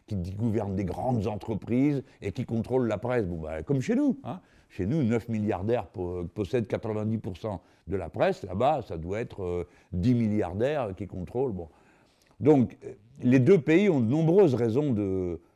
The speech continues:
euh, objectives, disent certains Nord-Américains, de s'entendre en disant « Mais c'est pas le problème pour nous, les Russes, le problème, c'est les Chinois »,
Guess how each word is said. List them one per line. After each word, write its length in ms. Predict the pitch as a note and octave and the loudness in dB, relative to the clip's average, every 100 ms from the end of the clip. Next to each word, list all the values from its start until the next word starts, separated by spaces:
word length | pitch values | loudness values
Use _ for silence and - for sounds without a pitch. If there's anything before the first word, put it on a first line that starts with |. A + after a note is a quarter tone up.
| _ _ _ - | _ _ _ -12
euh, 480 | F2 F2 E2 E2 E2 B1+ - A1 - - - - - | -8 -6 -6 -6 -8 -12 -14 -16 -16 -20 -20 -20 -10
objectives, 800 | F2+ E2 G2+ - G3+ G3+ G#2 E2+ C2+ G1+ | -4 -2 -2 2 6 6 4 0 -6 -10
disent 520 | D#2+ F2+ C#3+ G2+ D2+ C#2 _ _ _ _ - | -4 2 4 2 0 -8 _ _ _ _ -12
certains 400 | F#2+ D2 A#2 G2 | -10 -6 -4 -4
Nord-Américains, 640 | F2 E2 D#2+ E2+ A2 F#3 | -6 -8 -8 -8 -4 -4
de 40 | |
s'entendre 480 | C#3 D3 E3 G#3+ D3 | -4 -6 -2 -2 -2
en 60 | E2+ | -4
disant « 180 | F#2+ C3+ | -4 -6
Mais 80 | F2+ | -6
c'est 140 | F2 | -8
pas 100 | F2 | -10
le 80 | E2+ | -6
problème 380 | A#2+ F#3 F#3+ B2+ | -4 0 -2 -2
pour 180 | F#2+ | -6
nous, 140 | D3 E3+ | -6 -4
les 80 | A2 | -4
Russes, 240 | G3+ - | -4 -4
le 80 | F2+ | -8
problème, 280 | - F#3+ G3 | -4 -2 0
c'est 100 | D3 | 0
les 120 | F3 | 0
Chinois », 560 | - A#3 A#3+ G3+ - | 0 2 2 0 -2